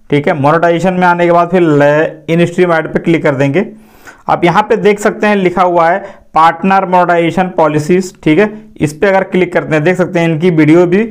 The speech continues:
कंप्लीट, मतलब वॉच टाइम भी इनका कंप्लीट है और फॉलोअर भी लगभग कंप्लीट होने ही वाले हैं और मिनिमम फ़ाइव वीडियो वो भी कंप्लीट है, ठीक है।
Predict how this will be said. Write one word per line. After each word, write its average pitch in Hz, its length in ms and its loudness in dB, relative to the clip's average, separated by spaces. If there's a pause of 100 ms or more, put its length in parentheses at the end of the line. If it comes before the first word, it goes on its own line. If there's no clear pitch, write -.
(260)
कंप्लीट, 156 320 0
मतलब 170 160 0
वॉच 165 240 0
टाइम 185 220 -2
भी 190 80 2
इनका 185 200 0
कंप्लीट 180 460 0
है 202 400 -2
और 156 140 0
फॉलोअर 165 400 0
भी 175 100 2
लगभग 165 360 0
कंप्लीट 156 440 -2
होने 139 240 2
ही 156 80 2
वाले 135 280 2
हैं 175 200 -2 (300)
और 139 300 -2 (1040)
मिनिमम 175 300 0
फ़ाइव 170 300 -4
वीडियो 170 260 2
वो 175 120 2
भी 160 120 0
कंप्लीट 123 540 -2
है, 120 80 0
ठीक 175 220 2
है। 233 140 -4